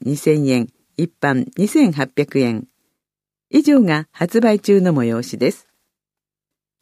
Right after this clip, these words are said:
ロビーコンサート。北トピア一階区民プラザ。どなたでもご覧いただけます。無料です。当日会場へお越しください。九月二十二日日曜日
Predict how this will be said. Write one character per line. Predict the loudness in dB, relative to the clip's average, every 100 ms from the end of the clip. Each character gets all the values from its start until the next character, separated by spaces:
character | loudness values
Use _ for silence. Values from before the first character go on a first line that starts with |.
| _ _ 0
ロ | 2
ビ | 4 4 4
ー |
コ | 2
ン | 2
サ | 2 -2
ー | -2
ト。 | -2 -2 -4 _ _ _ _
北 | -2 -2 0
ト | -2
ピ | 2 2
ア | 2
一 | -2 _
階 | -2 -2 -2 _
区 | -2 0
民 | 0 0
プ | 0
ラ | 0
ザ。 | -2 -6 -8 _ _ _ _ _
ど | -2
な | 0
た | 0 2
で | 4
も | 4
ご | 2
覧 | 2 0
い | 0
た | -2
だ | -2
け | -2
ま | -2
す。 | -4 -12 _ _ _ _
無 | 0
料 | 4 2
で | 2 -2
す。 | -4 _ _ _ _
当 | -2 0
日 | -2 -2 0
会 | 0 0
場 | 2 2
へ | 2
お |
越 | 0
し | -2
く | -2
だ | -2
さ | -2 -2
い。 | -2 -8 _ _ _ _ _ _ _ _ _
九 | 0
月 | 2 2 0
二 | 2 2
十 | 4 2 2
二 | 0 0
日 | -2 -2
日 | -4 -4 0
曜 | 2 2
日 | 2 -2